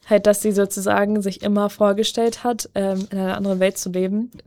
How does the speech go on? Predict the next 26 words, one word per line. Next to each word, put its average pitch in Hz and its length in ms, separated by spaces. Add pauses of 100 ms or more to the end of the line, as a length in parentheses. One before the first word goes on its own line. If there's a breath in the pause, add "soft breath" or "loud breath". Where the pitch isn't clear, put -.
(120)
Das 196 240
wurde 202 160
ja 185 120
auch 196 240
in 196 100
dem 185 120
Film 196 240
dann 185 160
auch 185 120
dargestellt, 202 920
äh, 190 140
mit 190 220
diesen 185 200
Szenen, 190 760
die 185 260 (220)
leicht 185 380
so 185 100
roselig, 196 760 (200)
in 196 100
so 190 60
einem 180 100
rosaligen 190 500
Licht 190 160
getaucht 240 480
waren. 247 240 (520 loud breath)
Halt 190 420